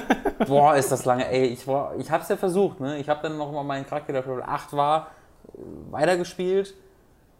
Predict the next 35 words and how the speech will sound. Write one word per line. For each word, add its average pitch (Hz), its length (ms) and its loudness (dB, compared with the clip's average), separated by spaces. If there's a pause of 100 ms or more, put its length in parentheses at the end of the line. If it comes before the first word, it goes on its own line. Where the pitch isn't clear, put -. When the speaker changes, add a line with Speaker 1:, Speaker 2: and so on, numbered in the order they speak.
(420)
Speaker 2:
Und - 100 -20
dann 139 160 -14
dachte 135 200 -16
ich 135 80 -16
so, 131 100 -10
"Ma, 151 960 -10
boah." 156 460 -6 (500)
Und 127 140 -10
ich 135 140 -10
hab, 123 140 -6
du 139 80 -2
hast 139 120 -4
für 147 120 0
nichts 160 300 -6
Kontext, 180 540 -4
was 180 160 -4
du 165 80 -6
machst. 175 300 -6
Und 139 80 -6
es 135 80 -4
ist 135 200 -8
alles 160 400 -2
so 185 460 6 (380)
unglaublich 175 1040 4
charakterloses 160 600 0
High 147 140 -2
Fantasy. 147 580 0 (220)
Also 151 320 4
alles, 196 360 6
was 180 160 4
er 160 120 2
sagt, 160 360 4
höre 180 120 8
ich 165 180 2
nur, 156 360 6